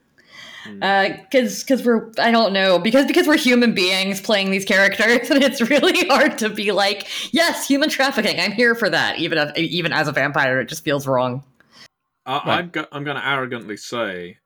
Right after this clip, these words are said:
Speaker 1: that the four V five, my proudest creation is the circulatory system. Uh, just because,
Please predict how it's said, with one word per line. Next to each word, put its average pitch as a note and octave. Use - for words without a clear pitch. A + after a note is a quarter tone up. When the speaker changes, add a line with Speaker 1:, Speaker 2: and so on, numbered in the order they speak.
Speaker 1:
that G2+
the G2
four C3
V A2+
five, G2
my G2
proudest A#2+
creation F#2+
is E2+
the -
circulatory E2+
system. -
Uh, F#2
just -
because, G2